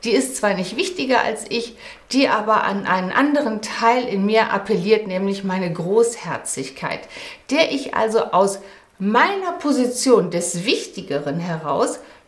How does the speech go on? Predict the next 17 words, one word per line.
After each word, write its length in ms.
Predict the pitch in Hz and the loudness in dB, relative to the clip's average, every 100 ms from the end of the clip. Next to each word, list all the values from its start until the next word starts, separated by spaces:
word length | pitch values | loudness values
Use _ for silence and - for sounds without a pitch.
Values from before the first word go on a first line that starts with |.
| 165 165 | -6 4
gönnerhaft 840 | 220 339 349 330 247 262 277 - 226 | 4 4 -2 -2 2 4 4 -2 -10
situativ 1160 | 175 175 269 - 226 180 170 - 269 302 - - | -4 0 0 0 2 2 2 -2 2 2 0 -4
den 180 | 180 | -4
Vortritt 760 | 165 - 240 240 - 214 - - | -4 4 4 4 -2 -6 -6 2
gewähre. 600 | 196 165 170 160 151 - - _ _ _ - - _ _ - | 2 4 2 2 0 -10 -16 _ _ _ -20 -20 _ _ -6
Wichtig 320 | 202 208 254 | -4 -4 -4
dabei, 380 | 240 214 220 240 - - - | 0 2 4 2 -2 -12 -6
ich 380 | 208 - 180 | -4 -4 -6
gewähre. 800 | 165 202 175 202 208 165 - - - | 0 0 2 2 2 0 -4 -10 -12
Ich 220 | - - - | -16 -14 -8
bin 160 | 226 | -6
immer 160 | 240 254 | -2 -2
noch 200 | 254 214 | -2 -4
wichtiger. 460 | - - - - - - - - - - _ _ _ | -10 -10 -10 -12 -14 -20 -20 -20 -20 -20 _ _ _
Bei 380 | - 208 208 208 | 0 2 4 2
Variante 680 | 233 240 220 208 202 - 175 | 2 4 4 4 0 -2 -2
B, 440 | 202 330 180 - | 0 2 2 -2